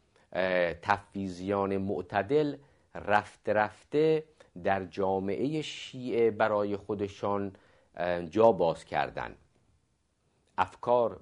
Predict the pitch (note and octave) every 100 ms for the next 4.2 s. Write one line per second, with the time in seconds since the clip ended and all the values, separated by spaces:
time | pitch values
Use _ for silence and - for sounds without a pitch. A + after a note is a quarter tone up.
0 | E2 F#2+ F#2+ E2+ F2+ E2+ G2 F#2 A2 A#2
1 | G#2+ F2+ F#2 F#2 F2 - G2 F2+ E2 E2+
2 | - E2 A2 G2 F2+ - - E2+ E2+ F2
3 | F2+ E2+ - D#2+ E2+ F2 F2+ F2 A#2+ C#3+
4 | C#3